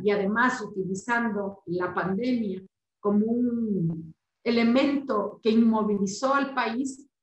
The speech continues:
ha colocado toda esta agenda. Yo quiero recordarles que, eh, la forma en la que enfrentó este gobierno la pandemia fue precisamente pagando la deuda externa. Este fue el único país en la región que prefirió pagar la deuda externa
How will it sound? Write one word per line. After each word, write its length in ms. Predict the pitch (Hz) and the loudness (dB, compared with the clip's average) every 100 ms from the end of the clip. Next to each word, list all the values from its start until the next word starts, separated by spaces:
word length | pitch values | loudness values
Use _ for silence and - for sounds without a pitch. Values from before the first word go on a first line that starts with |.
| - | -4
ha 140 | - | 0
colocado 580 | 254 226 220 240 247 240 | 2 2 2 0 -2 -4
toda 200 | 226 214 | -6 -6
esta 220 | - 175 | -6 -8
agenda. 420 | 170 - 175 170 - - _ - | -8 -6 -6 -6 -10 -16 _ -14
Yo 120 | 208 | -8
quiero 260 | 220 240 240 | -2 0 0
recordarles 760 | 233 226 220 233 254 269 277 | 0 -2 -2 0 0 -2 -4
que, 180 | 226 208 | -2 -2
eh, 460 | 196 - 180 175 175 165 160 - - - | -2 -2 -2 -2 -2 -2 -4 -8 -16 -4
la 220 | 190 190 | -2 2
forma 300 | 269 381 320 | 4 4 4
en 60 | 240 | 2
la 100 | 214 | 0
que 80 | 214 | -4
enfrentó 420 | - 190 190 233 | -6 -4 -4 -4
este 260 | 233 247 | -8 -6
gobierno 760 | 226 214 208 220 196 202 208 - _ _ - | -6 -4 -4 -4 -4 -4 -6 -8 _ _ -8
la 140 | 220 | -4
pandemia 480 | 285 214 226 247 269 | -2 -2 0 0 0
fue 200 | 262 269 | 0 0
precisamente 1040 | 262 - 269 294 254 262 269 - 302 302 - | 0 -4 -4 0 2 2 0 -2 -4 -4 0
pagando 440 | 233 220 269 330 | 2 4 2 0
la 120 | 254 | -2
deuda 240 | 233 247 240 | -4 -4 -6
externa. 480 | - - 330 214 170 - _ _ | -10 -8 -4 -2 -4 -10 _ _
Este 220 | 240 277 | -8 -2
fue 160 | 294 285 | 2 2
el 60 | |
único 340 | 294 339 339 330 | 4 2 2 2
país 580 | 240 254 359 349 - - | 2 6 6 6 2 -8
en 160 | 226 220 | -8 -6
la 100 | 214 | -6
región 500 | 208 - 269 302 339 | -8 -8 -6 -4 -2
que 100 | 311 | -4
prefirió 640 | - 233 - 220 240 277 | -4 -6 -4 -4 -2 -2
pagar 320 | 277 269 269 269 | -2 -2 -4 -4
la 80 | |
deuda 220 | 254 247 269 | -6 -8 -8
externa 560 | - 262 262 285 311 | -8 -6 -6 -6 -8